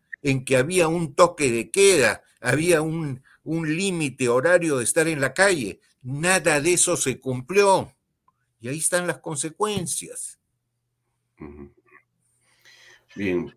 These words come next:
Speaker 2: pasando a otro tema. Eh,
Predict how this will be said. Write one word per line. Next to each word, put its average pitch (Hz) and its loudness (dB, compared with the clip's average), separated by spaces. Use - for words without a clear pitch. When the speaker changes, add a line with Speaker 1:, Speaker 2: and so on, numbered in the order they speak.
Speaker 2:
pasando 135 0
a 107 8
otro 113 4
tema. 71 -6
Eh, 85 -4